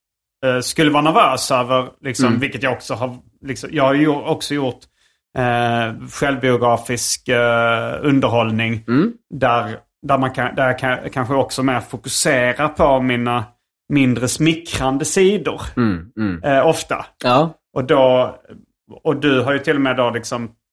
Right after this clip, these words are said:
Speaker 1: och det har väl jag gjort också någon gång, att man har hittat på även, eh, mindre smickrande grejer
Speaker 2: Mm.
Speaker 1: som jag har lagt in i berättelserna
Speaker 2: Ja.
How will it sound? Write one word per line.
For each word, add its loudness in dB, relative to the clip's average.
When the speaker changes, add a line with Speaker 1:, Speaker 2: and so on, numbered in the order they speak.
Speaker 1:
och 2
det -2
har 0
väl 0
jag 2
gjort -4
också -4
någon -2
gång, -2
att -8
man -8
har -4
hittat -10
på -4
även, 0
eh, -6
mindre -4
smickrande -4
grejer -4
Speaker 2:
Mm. 4
Speaker 1:
som -2
jag 0
har 0
lagt -4
in 0
i 2
berättelserna -4
Speaker 2:
Ja. 4